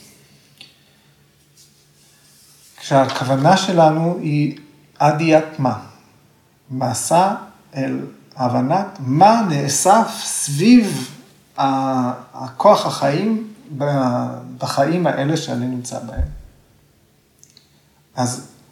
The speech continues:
מה שמנחה את התרגול, את ההתקדמות, זה, זה, זה, לזהות את זה. אם אנחנו לא הולכים לשם, אנחנו כל הזמן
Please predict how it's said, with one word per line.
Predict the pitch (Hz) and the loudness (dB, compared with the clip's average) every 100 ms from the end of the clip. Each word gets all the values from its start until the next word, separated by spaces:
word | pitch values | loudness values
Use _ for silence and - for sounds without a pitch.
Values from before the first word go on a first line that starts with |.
| - | -18
מה | 131 151 | -4 -4
שמנחה | 156 185 147 123 - 196 220 | -2 -2 -2 -2 0 2 2
את | 160 - | 0 -4
התרגול, | 139 139 131 151 208 185 185 - 160 | -8 -4 -2 0 0 -2 -8 -16 -14
את | 123 - | -10 -6
ההתקדמות, | 120 - 143 139 196 220 208 - - _ _ _ _ | -6 -6 -6 -4 0 0 -2 -12 -20 _ _ _ _
זה, | 135 127 131 - _ 151 | -6 -6 -6 -12 _ -16
זה, | 127 135 143 - - _ _ 135 | -8 -4 -4 -6 -16 _ _ -6
זה, | 120 226 - - - _ _ _ _ | 4 4 4 -6 -20 _ _ _ _
לזהות | 135 127 117 143 262 269 | -6 -2 4 6 6 2
את | - | -4
זה. | 120 - - _ _ _ _ _ _ _ _ _ _ _ _ - | -10 -12 -20 _ _ _ _ _ _ _ _ _ _ _ _ -2
אם | 185 | 0
אנחנו | 214 190 - 156 | 2 2 0 0
לא | 143 196 | 4 6
הולכים | 175 - 185 165 | 4 0 -4 -4
לשם, | 143 - 240 220 214 - - | -4 0 0 0 -4 -10 -10
אנחנו | 139 - 143 | -10 -8 -4
כל | 190 214 | 0 0
הזמן | 208 180 202 | -2 -2 -2